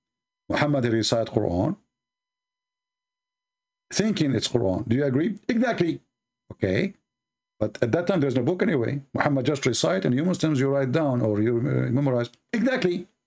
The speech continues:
So you stupid. As long Muhammad, he said the satanic verses, that means Muhammad himself did not notice that this was verses from Shaitan. Exactly. So you stupid idiot, that's mean Qur-, Shaitan can make Quran. And even Muhammad himself did not notice that this is not the real Quran.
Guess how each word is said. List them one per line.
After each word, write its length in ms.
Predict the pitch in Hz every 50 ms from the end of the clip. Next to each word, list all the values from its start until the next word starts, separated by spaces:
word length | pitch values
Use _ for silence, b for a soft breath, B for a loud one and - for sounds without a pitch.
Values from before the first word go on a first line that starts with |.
| _ _ _ _ -
So 80 | - 117
you 160 | 101 123 127
stupid. 440 | - - 127 120 - - - - - _ _ _ _ _ _ _ _ _ _ - -
As 140 | 117 104
long 160 | 127 156 170 139
Muhammad, 400 | 117 - - 160 135 120 110 104
he 120 | 110 113
said 280 | 107 - 151 151 135 127
the 40 |
satanic 400 | - - 127 - - 147 143 113 98
verses, 520 | 107 143 170 139 - 123 156 180 - - b b b b b b b
that 220 | 156 165 170 -
means 160 | 160 160 156
Muhammad 340 | 143 135 - 180 185 180 160
himself 320 | 151 143 135 147 156 143
did 140 | 139 143 127
not 180 | 165 165 165 165
notice 260 | 170 143 135 151 139
that 180 | 127 165 160 147
this 120 | 185 175
was 120 | 180 175 139
verses 340 | 135 147 156 - 190 175 -
from 100 | 185 190
Shaitan. 460 | - 196 196 220 214 214 202 - - - _ -
Exactly. 560 | 269 247 277 262 254 254 196 185 170 135 - _ _ _ _ _ _ _ _ _ _
So 100 | - 156
you 180 | 165 226 262 247
stupid 340 | - - 240 - 226 208 -
idiot, 440 | 196 240 226 196 170 180 190 175
that's 200 | 185 208 196 -
mean 240 | 202 220 214 202 -
Qur-, 260 | - - 202 208 208
Shaitan 420 | 156 - 196 185 185 233 247 247 247
can 180 | 240 226 226
make 140 | 240 240 233
Quran. 540 | 233 226 220 233 240 240 233 220 202 233 208 - _ _ _ _ _ b b b b b -
And 100 | 180 185
even 280 | 226 247 262 254 247 233
Muhammad 320 | 226 - - 247 247 240 220
himself 320 | 214 214 - 226 226 214
did 120 | - 202 226
not 240 | 220 226 214 220
notice 420 | 226 240 240 240 233 208 196 190 -
that 200 | 202 185 190 180
this 160 | 233 214 -
is 80 | 220 220
not 200 | 254 254 247 -
the 80 | 226
real 160 | 226 233 240
Quran. 420 | 240 214 208 208 214 208 202 208